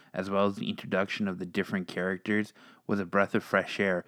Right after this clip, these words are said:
But I'll go over more of this in the spoiler section because it is kind of a big part to the movie, and I don't want to spoil anything for you right now if you haven't seen it and you do intend to see this film.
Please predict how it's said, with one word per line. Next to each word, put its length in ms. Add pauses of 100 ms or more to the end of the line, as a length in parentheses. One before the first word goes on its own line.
(160)
But 80
I'll 80
go 180
over 180
more 220
of 80
this 180
in 100
the 100
spoiler 400
section 340
because 240
it 80
is 160
kind 160
of 80
a 80
big 220
part 240
to 80
the 100
movie, 460 (260)
and 100
I 60
don't 120
want 140
to 60
spoil 340
anything 320
for 220
you 120
right 220
now 300
if 180
you 120
haven't 320
seen 320
it 160
and 120
you 80
do 220
intend 360
to 40
see 220
this 240
film. 340